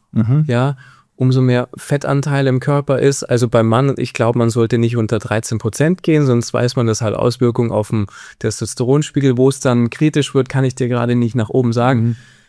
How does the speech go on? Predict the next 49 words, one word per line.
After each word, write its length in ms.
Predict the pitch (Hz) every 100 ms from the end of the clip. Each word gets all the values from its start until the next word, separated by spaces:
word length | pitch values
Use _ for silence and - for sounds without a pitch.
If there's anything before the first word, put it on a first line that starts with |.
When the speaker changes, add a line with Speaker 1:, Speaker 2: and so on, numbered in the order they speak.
| _
Speaker 2:
Ähm, 680 | 127 127 123 120 120 120 117 - _ _ _ _ _ _ _ _ _ _ -
also 220 | 117 117
nicht 180 | 135 -
zu 100 | 120
viel 160 | 120
Fettanteil 640 | - 170 156 156 160 147
am 120 | 139 135
Körper, 300 | 147 139 127
lieber 240 | 120 104
Muskeln 480 | 113 156 - 139 135
haben. 360 | 127 123 127 127 -
Speaker 1:
Mhm. 280 | 127 120 147 - - _ _ _ _ _ _ -
Speaker 2:
Und 280 | 123 123 -
andere, 320 | 127 127 127 - -
was 240 | 117 -
hast 140 | 131
du 20 | 127
jetzt? 160 | 107
Sorry, 160 | - 113
jetzt 80 | 107
muss 160 | 123
ich 60 | 120
noch 100 | 117
mal 100 | 117 -
<laughs> 180 | - -
die 120 | 156
Frage, 420 | - 139 147 139 131
jetzt 200 | 156 -
war 80 | 139
Speaker 1:
Ja, 60 | 131
ist 100 | 143
Speaker 2:
ganz 20 |
Speaker 1:
irgendwo, 240 | 160 160
Speaker 2:
Film. 220 | 165 170 139 - -
Speaker 1:
ähm, 200 | 123 127
Speaker 2:
Ja. 160 | 139
Speaker 1:
ähm, 320 | - 120 120 120
was 200 | 120 127
so 80 | 139
die 100 | 131
Basics 500 | 127 135 139 131 -
in 140 | 127
der, 260 | 120 120 123
in 80 | 123
der 100 | 120
Speaker 2:
Eine 140 | 143
Speaker 1:
Ernährung 260 | 123 120 117
Speaker 2:
Ernährung, 260 | 117 120
Speaker 1:
sind. 260 | 110 110